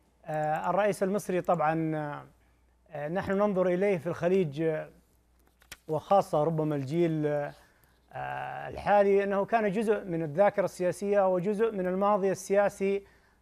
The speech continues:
العربي، وهو لم يكن ربما نشازا،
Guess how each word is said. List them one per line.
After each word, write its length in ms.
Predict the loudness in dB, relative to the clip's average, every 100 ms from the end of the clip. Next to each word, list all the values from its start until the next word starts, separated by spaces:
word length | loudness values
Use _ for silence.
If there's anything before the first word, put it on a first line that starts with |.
| -10
العربي، 460 | 0 4 4 4 2
وهو 260 | 2 4
لم 180 | 4 4
يكن 220 | 2 0
ربما 640 | 0 2 4 4 2 2 -4 -20 _ _ -4
نشازا، 840 | -4 2 4 4 4 0 -2